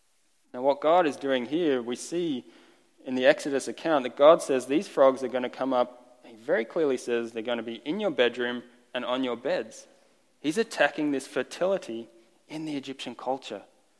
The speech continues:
"I'm gonna take what's very personal and sacred and intimate with you, and I'm gonna overrun it with this symbol of fertility. And it's gonna annoy you, and it's gonna,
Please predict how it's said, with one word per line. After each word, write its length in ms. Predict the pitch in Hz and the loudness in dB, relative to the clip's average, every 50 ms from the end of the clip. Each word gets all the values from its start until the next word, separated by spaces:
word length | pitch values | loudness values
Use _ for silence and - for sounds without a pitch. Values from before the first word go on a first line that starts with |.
| _ _ _ _ _ _ | _ _ _ _ _ _
"I'm 220 | - 147 160 180 180 | -8 -6 -4 -2 -2
gonna 220 | 175 165 160 151 | 0 0 0 0
take 320 | - - 160 147 139 - | 0 2 0 0 2 0
what's 160 | 139 123 - - | -4 -6 -6 -6
very 220 | 123 135 131 123 | -6 -6 -6 -6
personal 600 | - - - - 156 156 151 - - 139 123 113 | -8 -12 -12 -8 -8 -8 -8 -6 -6 -6 -6 -6
and 160 | - 113 110 | -8 -8 -10
sacred 540 | - - - - - 156 156 - - 135 117 | -8 -8 -8 -8 -8 -8 -8 -6 -4 -4 -2
and 120 | 117 113 107 - | -2 -4 -4 -6
intimate 420 | 147 160 160 - 151 131 123 101 | -6 -6 -6 -4 -4 -4 -4 -4
with 240 | 123 139 147 - - | -4 -6 -6 -6 -6
you, 100 | 123 117 | -8 -8
and 100 | - 113 | -6 -4
I'm 200 | 127 131 147 175 | -2 -2 0 2
gonna 200 | 190 185 165 - | 2 2 2 4
overrun 460 | - 147 156 151 151 143 127 135 139 | 6 6 6 6 6 4 4 4 4
it 100 | 135 120 | 2 2
with 120 | 117 123 117 | -2 -4 -6
this 120 | 123 117 | -6 -6
symbol 320 | - - 131 127 123 123 120 | -6 -6 -8 -6 -4 -2 -4
of 80 | 113 | -4
fertility. 640 | - - 113 107 - - 123 117 113 107 104 90 - _ _ _ _ _ _ _ _ _ _ _ _ _ _ _ _ _ _ - | -4 -6 -8 -6 -6 -4 -4 -4 -4 -4 -6 -10 -14 _ _ _ _ _ _ _ _ _ _ _ _ _ _ _ _ _ _ -2
And 80 | 135 | 0
it's 160 | 151 170 170 - | 0 0 0 0
gonna 220 | 196 190 185 180 | 0 2 4 6
annoy 320 | 170 156 147 139 135 139 | 6 6 6 4 4 2
you, 120 | 131 117 110 | 2 0 -2
and 100 | 107 110 | -4 -2
it's 200 | 127 147 - - | -4 -4 -6 -6
gonna, 280 | 190 180 180 170 147 | -4 -2 -2 -2 -4